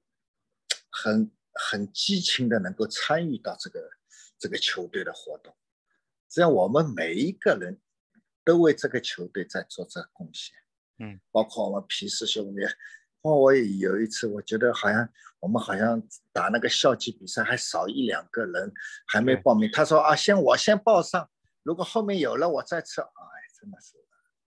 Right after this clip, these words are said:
Speaker 1: 非常感动。所以还是为我们的北大顶乐队感到骄傲，为我们两个队长的付出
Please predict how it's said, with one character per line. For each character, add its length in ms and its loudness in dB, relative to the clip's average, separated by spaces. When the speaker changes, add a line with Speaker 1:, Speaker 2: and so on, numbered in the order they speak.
Speaker 1:
非 220 -6
常 300 -12
感 180 -10
动。 120 -20
所 180 4
以 220 6
还 100 2
是 220 -2
为 200 2
我 160 -2
们 140 -6
的 200 -2
北 300 -8
大 160 -2
顶 260 -18
乐 140 -6
队 220 -14
感 160 -16
到 80 -10
骄 160 -2
傲， 240 -12
为 120 6
我 140 6
们 120 4
两 160 4
个 100 2
队 200 4
长 260 0
的 120 -2
付 240 -8
出 340 -8